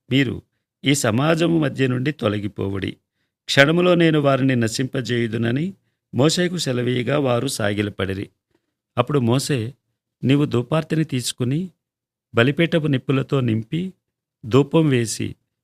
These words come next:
వేగముగా సమాజమునొద్దకు వెళ్ళి వారి నిమిత్తము ప్రాయశ్చిత్తము చెయ్యుము.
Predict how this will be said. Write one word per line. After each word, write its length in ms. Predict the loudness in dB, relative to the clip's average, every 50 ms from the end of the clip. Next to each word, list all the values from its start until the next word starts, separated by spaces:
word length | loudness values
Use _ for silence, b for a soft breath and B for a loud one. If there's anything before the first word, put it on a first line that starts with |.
| _ -2
వేగముగా 680 | 2 4 4 4 4 4 2 2 4 4 2 2 0 -2 _ _ _ _ _ _ _ _ -6
సమాజమునొద్దకు 920 | 0 2 4 4 6 4 4 4 2 2 2 2 2 2 0 -2 -2 0
వెళ్ళి 240 | 0 0 0 0 0
వారి 260 | 2 2 2 2 2
నిమిత్తము 480 | 0 0 0 0 -2 -2 -2 -2 -2 0
ప్రాయశ్చిత్తము 640 | 0 0 2 2 0 0 -4 -6 -8 -6 -4 -4 -4 -4 -4 -4
చెయ్యుము. 360 | -4 -4 -2 -4 -4 -6 -8